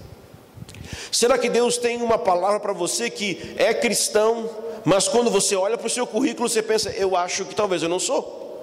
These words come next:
Então, a passagem que eu pedi para você abrir em Marcos, capítulo quatorze, versículo quatro, vinte e quatro, perdão,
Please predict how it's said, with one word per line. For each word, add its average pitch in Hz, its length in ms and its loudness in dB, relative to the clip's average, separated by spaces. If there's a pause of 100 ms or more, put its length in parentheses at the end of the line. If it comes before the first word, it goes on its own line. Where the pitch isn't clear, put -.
(1700)
Então, 196 520 2
a 143 80 2
passagem 170 480 2
que 143 80 -4
eu 147 60 4
pedi 143 180 0
para 147 80 2
você 135 240 -2
abrir 147 280 -2
em 165 40 0
Marcos, 156 640 -2 (520)
capítulo 151 420 4
quatorze, 151 560 2 (300)
versículo 127 460 2
quatro, 139 520 0 (440)
vinte 170 260 0
e - 20 -8
quatro, 143 280 2
perdão, 135 320 2